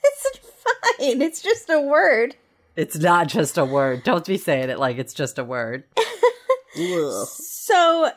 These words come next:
Speaker 1: he s-, he starts defending her. He says there's no evidence,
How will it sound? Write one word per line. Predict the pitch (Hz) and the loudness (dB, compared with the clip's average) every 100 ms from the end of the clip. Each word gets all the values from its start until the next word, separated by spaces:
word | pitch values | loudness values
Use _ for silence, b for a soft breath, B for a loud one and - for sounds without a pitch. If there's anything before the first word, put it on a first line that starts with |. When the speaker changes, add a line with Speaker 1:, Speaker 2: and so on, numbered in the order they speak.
| _ | _
Speaker 1:
he | - - 370 | -16 -2 4
s-, | 415 - - - | 4 2 -10 -2
he | 403 415 | 4 6
starts | 440 - 359 349 | 4 2 0 0
defending | - 285 247 247 254 285 | -6 0 0 2 0 2
her. | 247 | 4
He | 262 | 2
says | 269 - 277 277 | 0 2 2 4
there's | 247 240 | 2 2
no | 240 226 208 | 2 4 6
evidence, | 202 202 220 220 226 240 - - | 4 2 2 4 2 0 -8 -16